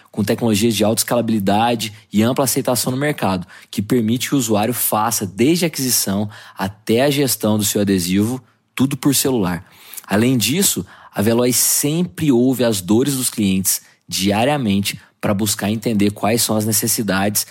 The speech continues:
pra, dessa forma, poder construir a marca. Sabe que é um exemplo legal? Foi a criação do Veloy Turbo, que é um clube de vantagens que foi lançado agora em janeiro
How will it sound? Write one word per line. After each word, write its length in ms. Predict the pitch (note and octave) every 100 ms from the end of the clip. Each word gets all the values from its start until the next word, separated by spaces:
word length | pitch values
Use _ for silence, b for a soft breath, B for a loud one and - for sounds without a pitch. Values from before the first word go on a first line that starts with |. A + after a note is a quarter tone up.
| B B -
pra, 200 | A2+ A#2
dessa 460 | F#2 A2+ E3+ G3
forma, 420 | - A2 A2+ A#2+ B B -
poder 260 | B2+ G#2+
construir 380 | G#2 A#2 - G#2+
a 80 | C#3
marca. 400 | A2+ F#2 F#2+ G#2 B B -
Sabe 240 | D3 D#3
que 120 | -
é 60 | F3
um 80 | D3
exemplo 360 | A2 A#2+ A2
legal? 520 | G2+ F2+ A2 D3 G#2+ B B -
Foi 180 | A#2
a 20 | A2+
criação 400 | C3 B2+ - B2+
do 60 |
Veloy 340 | A#2 A#2+ A2+ C3+
Turbo, 480 | - A#2+ A2+ F2+ D#2+ _ -
que 100 | -
é 40 | A#2+
um 80 | C3+
clube 300 | A#2+ D3 C#3+
de 80 |
vantagens 600 | C3+ C3 G#2 F#2+ G#2 B2
que 80 | -
foi 140 | - C#3
lançado 340 | D3+ D3 C#3+
agora 260 | C3 C3 D#3+
em 60 |
janeiro 480 | E3+ D#3 G#2 A#2